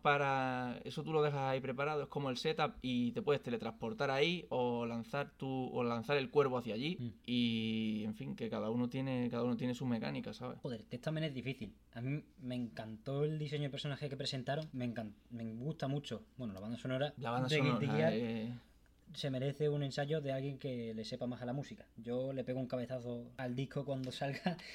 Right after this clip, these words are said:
Speaker 2: pero espectacular. Está increíble, mm, pero joder, qué difícil es Testament, me cago en la leche. Yo que quería ahí saberle un poco,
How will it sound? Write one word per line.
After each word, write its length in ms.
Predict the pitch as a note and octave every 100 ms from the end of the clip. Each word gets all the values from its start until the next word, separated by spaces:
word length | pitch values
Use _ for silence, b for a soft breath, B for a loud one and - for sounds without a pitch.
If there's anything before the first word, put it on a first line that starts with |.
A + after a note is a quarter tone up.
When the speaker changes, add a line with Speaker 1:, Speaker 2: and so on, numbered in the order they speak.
| B B
Speaker 2:
pero 300 | - D#3 C#3 B2+
espectacular. 600 | C#3+ D3 C3+ B2+ D3+ - - -
Está 160 | C#3+ D#3+
increíble, 440 | D#3+ D#3 E3+ F#3+ D#3
mm, 380 | D3 C#3 C3 B2
pero 160 | C3 A#2+
joder, 280 | - C#3 B2+
qué 80 |
difícil 320 | B2+ B2 B2 C#3
es 80 | -
Testament, 420 | E3+ D3 A#2 A#2
me 80 | A#2
cago 220 | C3 D3
en 40 |
la 60 | C#3+
leche. 280 | E3+ - C3 B B B B
Yo 180 | C#3+ C#3
que 120 | D3
quería 300 | C#3+ C#3+ C#3+
ahí 600 | C#3+ D3 C#3+ C#3+ C#3+ C#3+
saberle 460 | C#3 C#3+ D3+ F3 E3+
un 80 | D#3
poco, 340 | E3+ G3 G#3+